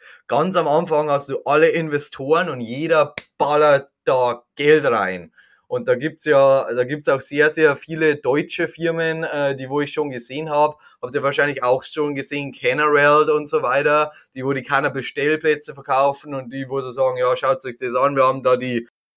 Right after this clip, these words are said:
äh, die Facility in der Schweiz und so weiter und die ist so riesig groß und dann könnt ihr so viel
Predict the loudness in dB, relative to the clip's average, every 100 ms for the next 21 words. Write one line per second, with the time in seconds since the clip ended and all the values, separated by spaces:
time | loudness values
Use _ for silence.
0 | _ 0 2 2 0 0 4 4 4 0
1 | -2 0 0 -2 0 2 2 -2 -8 -6
2 | -2 0 2 0 -4 -8 -4 -4 -4 -2
3 | -2 -4 -10 -10 -6 -2 0 2 0 -2
4 | -6 -6 -8 -12 -4 -2 -2 -2 -4